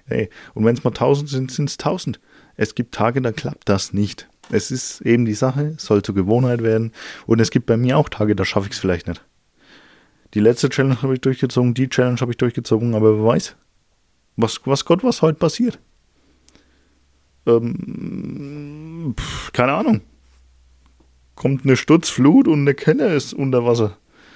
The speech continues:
Dann weiß ich auch nicht, ob ich heute noch den Nerv dazu hab, irgendwie zehntausend Schritte zu machen. Man weiß es nicht. Und, ähm, du weißt nicht, was passiert. Manchmal geht das Leben einfach ungeahnte Wege.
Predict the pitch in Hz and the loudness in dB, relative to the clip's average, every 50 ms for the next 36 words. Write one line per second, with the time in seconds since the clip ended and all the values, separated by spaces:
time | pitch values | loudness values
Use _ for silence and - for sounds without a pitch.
0 | - - - _ _ _ _ - 131 131 135 139 135 135 135 143 - - 131 123 | -20 -20 -20 _ _ _ _ 2 2 2 2 0 -2 -4 -4 -6 -6 -6 -4 -2
1 | 127 139 143 139 - 143 143 - 226 294 196 135 127 120 127 - - 123 127 135 | 0 0 0 0 2 2 2 2 4 4 4 4 4 2 0 2 2 2 2 2
2 | 135 - - 113 107 107 120 123 - - 147 - - 147 135 120 143 151 - 131 | 0 0 2 0 2 0 0 -2 -4 -6 -6 -4 -2 -2 -2 -2 -2 -4 -2 -2
3 | 123 120 127 127 127 123 - 135 120 123 123 117 113 127 120 - 165 165 165 165 | -2 0 0 -2 -2 0 0 0 0 2 0 0 -2 -4 -2 2 2 2 2 0
4 | 147 - - 117 104 92 98 101 104 107 120 131 139 147 170 180 151 156 139 104 | -2 0 -2 -2 -2 -2 -2 -2 0 2 2 4 4 4 4 4 4 2 2 2
5 | 104 92 - - - _ - _ - - - - - - - - - - _ _ | 0 -2 -2 -6 -16 _ -20 _ -20 -20 -18 -18 -18 -18 -20 -20 -20 -20 _ _
6 | 113 110 110 107 107 110 110 107 104 104 95 92 98 92 _ _ _ _ _ _ | 4 6 6 6 2 0 -2 -2 -4 -6 -8 -10 -16 -20 _ _ _ _ _ _
7 | _ _ _ _ _ _ _ _ _ _ _ _ _ _ _ _ _ _ _ - | _ _ _ _ _ _ _ _ _ _ _ _ _ _ _ _ _ _ _ -14
8 | - 101 101 98 98 98 92 92 92 - - 113 120 123 131 135 143 127 123 117 | -6 -2 0 0 2 2 0 -2 -2 -2 2 4 4 4 4 2 2 2 0 0
9 | - 131 117 - 127 123 123 - - 110 117 123 123 117 113 110 - - - - | 0 -2 0 4 2 2 2 2 0 0 2 2 2 0 -2 -4 -6 -12 -20 -20
10 | - - - - - - _ _ _ _ _ _ _ _ _ _ _ _ _ - | -20 -20 -20 -20 -20 -20 _ _ _ _ _ _ _ _ _ _ _ _ _ 2
11 | 113 110 107 101 104 101 110 113 110 98 95 95 110 - - 127 131 127 117 107 | 2 2 2 2 4 4 4 4 2 -2 -2 -2 -6 -4 -2 0 0 2 0 0
12 | - 101 107 113 107 95 95 101 110 107 104 92 101 107 | 0 -2 -2 -2 -2 0 0 0 0 0 0 -2 -2 -4